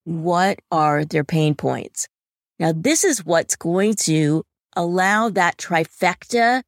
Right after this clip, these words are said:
to be so profitable. So thinking about those niches, think about what kind of pain points that they have. Emotional pain points, physical, financial. If they're entrepreneurs,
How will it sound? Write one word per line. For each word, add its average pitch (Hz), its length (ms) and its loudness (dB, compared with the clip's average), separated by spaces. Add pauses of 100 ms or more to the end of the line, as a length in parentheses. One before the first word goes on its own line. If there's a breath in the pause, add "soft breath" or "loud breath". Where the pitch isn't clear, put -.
(180)
to 185 100 0
be 196 380 0
so 170 480 0
profitable. 147 760 -2 (380)
So 233 200 0
thinking 277 440 0
about 214 400 0 (120)
those 180 300 2
niches, 139 640 0 (360)
think 240 220 2
about 165 500 2
what 170 300 -2
kind 180 280 0
of 156 160 -2
pain 233 460 0
points 175 580 0
that 156 180 0
they 160 160 0
have. 139 420 -2 (520)
Emotional 170 640 2
pain 190 340 0
points, 190 460 -2 (100)
physical, 190 720 0
financial. 185 1080 0 (320)
If 220 180 -2
they're 196 220 -2
entrepreneurs, 190 920 0